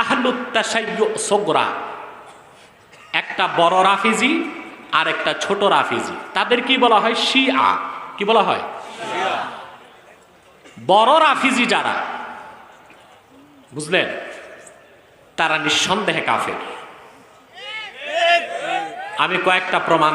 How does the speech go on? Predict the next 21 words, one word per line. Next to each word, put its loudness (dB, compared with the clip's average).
দিয়ে 2
দিচ্ছি। -2
বড় 6
রাফিজিদের 2
আকীদা, 2
ইরানে 4
যারা 4
আছে, 0
ইরানে, 0
তারা 0
বলে, 2
তাদের 0
কিতাব 2
উসুলে 2
কাফিতে 0
এসেছে, -2
ইরতাদ্দান 0
নাসু 2
বা'দা 4
ওয়াফাতিন 4
নবী 2